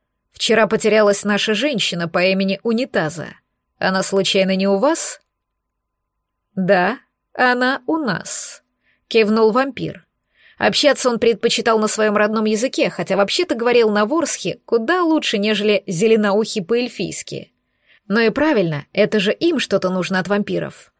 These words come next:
Вот пускай они языки и ломают. «С какой стати вы захватили нашу женщину в плен?» Тут же взъярился Шинзай. «Мы вас предупреждали,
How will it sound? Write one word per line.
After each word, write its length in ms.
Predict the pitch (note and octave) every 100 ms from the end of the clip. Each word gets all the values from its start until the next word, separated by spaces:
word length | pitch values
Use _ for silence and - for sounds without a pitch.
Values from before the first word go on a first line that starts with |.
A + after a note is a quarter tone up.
| -
Вот 240 | D4 -
пускай 420 | D4 - C#4 C4 -
они 540 | C4+ A#3 G3 G#3 D#4+ _
языки 520 | F#3+ G3+ G3 G3+ G3
и 60 | F#3+
ломают. 640 | G#3+ B3+ B3+ E3 - - _ _ _ _ _ _ _ _ _ _ _ _ _
«С 140 | - -
какой 360 | A3+ G#3 A#3 A3
стати 340 | - D#4 A3+
вы 140 | F3+
захватили 720 | F#3 G#3 G#3 G3+ A#3 A3 G#3+ -
нашу 420 | G3 G#3 G3+ A3
женщину 540 | E3 G3 G3 - G#3+
в 140 | A3 -
плен?» 420 | C#4+ C#4 F3+ D3 _ _ _ _ _
Тут 200 | A#3+ D4
же 140 | D4
взъярился 640 | C4 F3+ G#3+ G#3 G#3+ - A3
Шинзай. 640 | - G#3+ G#3 G#3+ D#3 C#3 _ _ _ _ _ _ _ _ _ _ _ _ _ _ _
«Мы 300 | F#3+ G3+ G#3+
вас 340 | G3+ G#3+ - -
предупреждали, 1080 | A3+ A#3+ A3+ D#4 D#4+ - F3 - - -